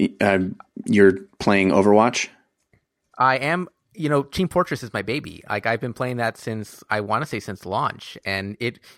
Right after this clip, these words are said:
Speaker 2: it's the reason that I actually, I was, I've been a console gamer my whole life, but Team Fortress made me go out and get a P C and go play on that version because that was the only one getting updated. So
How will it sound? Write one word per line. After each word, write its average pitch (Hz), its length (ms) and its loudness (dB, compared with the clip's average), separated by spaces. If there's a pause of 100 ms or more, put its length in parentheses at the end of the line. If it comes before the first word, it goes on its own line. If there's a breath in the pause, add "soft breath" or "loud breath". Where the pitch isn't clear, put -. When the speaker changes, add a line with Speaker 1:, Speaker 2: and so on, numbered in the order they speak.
Speaker 2:
it's 139 160 -2
the 151 160 0
reason 143 340 0
that 123 220 2
I 123 60 2
actually, 135 560 -4 (120)
I 135 80 6
was, 190 180 2
I've 156 120 0
been 214 100 -2
a 180 40 -2
console 190 280 -2
gamer 113 240 -4
my 104 80 -2
whole 117 220 -2
life, 95 320 -4 (480 soft breath)
but 139 120 -2
Team 170 200 -2
Fortress 151 360 0
made 147 120 -2
me 139 100 -6
go 135 100 -2
out 127 120 6
and 123 100 -8
get 127 140 0
a 113 40 -2
P 131 200 -10
C 143 360 -8
and 110 200 -6
go 127 120 -2
play 127 300 -4
on 131 200 -2
that 139 180 -2
version 113 320 -6
because 104 240 -8
that 123 140 -2
was 120 120 -4
the 120 80 -4
only 113 140 -4
one 110 140 -6
getting 101 180 -6
updated. 123 420 -6 (560 soft breath)
So 156 300 -2